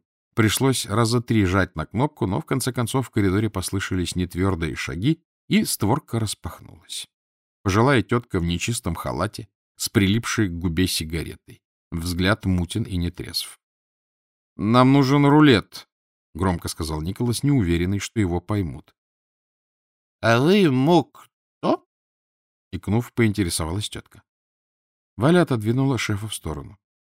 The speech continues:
«Родственники». «Из Рязани?» — снова икнула. «Деньги за комнату привезли. Давайте».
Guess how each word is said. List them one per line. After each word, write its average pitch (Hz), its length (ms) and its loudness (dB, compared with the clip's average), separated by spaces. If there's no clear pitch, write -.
«Родственники». 98 920 0
«Из 180 220 4
Рязани?» — 208 840 4
снова 104 360 0
икнула. 85 500 -8
«Деньги 202 520 6
за 165 280 4
комнату 339 720 0
привезли. 123 800 0
Давайте». 311 720 4